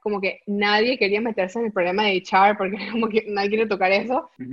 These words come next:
Speaker 1: pero había oportunidad. Entonces, a veces las cosas difíciles son oportunidad, pero piense cuál es el valor al final. O sea, no te vas a meter a, a tratar de optimizar algo que nadie va a usar o no tiene ningún tipo de impacto, incluso long term, ¿no? O sea, hay cosas que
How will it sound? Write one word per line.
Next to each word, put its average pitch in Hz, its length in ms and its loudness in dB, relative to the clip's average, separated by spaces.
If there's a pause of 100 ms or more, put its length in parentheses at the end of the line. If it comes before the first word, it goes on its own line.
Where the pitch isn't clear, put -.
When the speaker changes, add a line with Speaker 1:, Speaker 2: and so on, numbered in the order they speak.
Speaker 1:
pero 220 300 2
había 208 220 2
oportunidad. 220 680 -2
Entonces, 190 340 -8
a 226 100 2
veces 208 340 -2 (160)
las 202 260 -2
cosas 220 280 -4
difíciles 262 920 -4
son 202 260 -4
oportunidad, 175 560 -2 (220)
pero 226 240 2 (200)
piense 196 420 -2
cuál 180 200 0
es 190 80 -6
el 208 100 -2
valor 170 420 2 (320)
al 165 160 -6
final. 160 360 -2
O - 20 -10
sea, 170 120 0
no 190 160 -2
te - 60 6
vas 269 120 6
a - 20 2
meter 220 260 4
a, 277 220 4
a 175 180 4
tratar 185 240 2
de 247 60 4
optimizar 214 420 0
algo 233 260 6
que 208 140 0
nadie 190 460 4
va 165 140 0
a 170 60 0
usar 190 300 0
o 202 60 -4
no 175 100 -4
tiene 180 160 -4
ningún 185 160 -4
tipo 190 160 -4
de 202 80 0
impacto, 196 340 2
incluso 247 320 -4
long 202 220 -2
term, 220 220 2
¿no? 240 100 -4
O 285 80 -8
sea, 175 180 -4
hay 170 120 -8
cosas 208 280 -6
que 170 120 -4